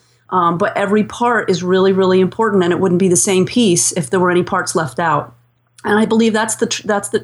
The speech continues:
truly the case with, um, with family and, um,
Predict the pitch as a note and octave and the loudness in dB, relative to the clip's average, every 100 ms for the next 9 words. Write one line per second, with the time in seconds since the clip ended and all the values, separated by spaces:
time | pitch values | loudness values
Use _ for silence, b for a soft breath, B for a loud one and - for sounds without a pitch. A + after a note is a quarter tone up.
0 | - - B3+ A#3 G3+ - G3+ G3+ - G#3+ | -6 -2 2 2 0 0 0 2 -2 0
1 | G3 G3+ - - F#3 F#3 F#3 - b b | 0 0 -6 -2 0 2 0 -4 b b
2 | b G#3 G3+ - G#3 G3+ G#3 G#3 G#3 - | b -2 -2 -2 0 2 2 4 2 0
3 | F#3 F3 E3+ E3 - - F3+ E3+ E3 D#3+ | 0 0 2 0 -4 -6 -2 0 2 0
4 | C3 | -2